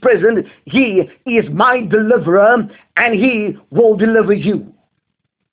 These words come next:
Remember, earth comes and go.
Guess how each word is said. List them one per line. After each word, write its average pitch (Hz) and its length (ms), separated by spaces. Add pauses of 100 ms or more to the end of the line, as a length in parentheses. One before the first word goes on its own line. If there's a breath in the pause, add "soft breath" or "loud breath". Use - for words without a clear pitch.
(1300)
Remember, 185 640 (100)
earth 185 360
comes 214 420 (1700)
and 202 200
go. 147 380